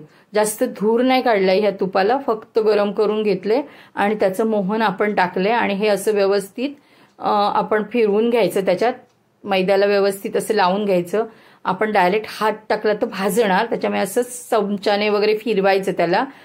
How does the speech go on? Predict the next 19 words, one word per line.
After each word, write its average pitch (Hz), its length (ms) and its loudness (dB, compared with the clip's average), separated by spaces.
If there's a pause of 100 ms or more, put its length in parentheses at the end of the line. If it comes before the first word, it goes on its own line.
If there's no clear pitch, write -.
(180)
आणि 202 220 0
नंतर 208 320 0
मग 220 140 -4
हाताने 220 480 -2
व्यवस्थित 214 600 0
मिक्स 220 440 -2
करायचं. 180 460 2 (340)
आणि 214 180 0
ह्याच्यात 220 380 -2
मी 226 220 -2
एक 226 240 0
ना, 233 180 0
सिक्रेट 247 640 -2
वस्तू 220 400 0
टाकणार 185 420 2
आहे 185 120 4
बघा, 185 380 0 (480)
दाखवते 190 560 0
तुम्हाला, 185 400 2